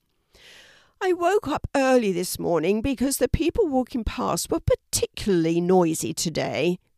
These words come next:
The red panda wiggled a little to make himself more comfortable in Kelty's arms. "Anyway, I normally sleep through the day, and so my food isn't brought to me until later.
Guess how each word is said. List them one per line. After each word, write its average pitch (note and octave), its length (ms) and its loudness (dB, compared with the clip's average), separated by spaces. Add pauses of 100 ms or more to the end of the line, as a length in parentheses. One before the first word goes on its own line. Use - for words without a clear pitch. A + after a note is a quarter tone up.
(200)
The E3 100 -6
red E3+ 260 -4
panda E3 400 -4
wiggled D#3+ 420 -4
a D#3+ 60 -4
little E3 400 -6 (220)
to - 140 -8
make C4 220 -2
himself C4+ 520 -6
more C#4 240 -2
comfortable D#3+ 720 -8
in F3 160 -4
Kelty's D#3+ 520 -10
arms. E3+ 540 -6 (640)
"Anyway, A#3 640 0 (320)
I D4+ 140 0
normally E4+ 440 2
sleep - 540 -4
through B3 300 2
the A3+ 100 2
day, G3 480 0 (240)
and C#4+ 100 -4
so F#4 260 0
my F#4+ 180 -2
food B3 520 0
isn't F#3+ 300 -2
brought G3 320 0
to F3 140 -4
me D3+ 160 0
until A#3+ 360 -2
later. A#3+ 640 -2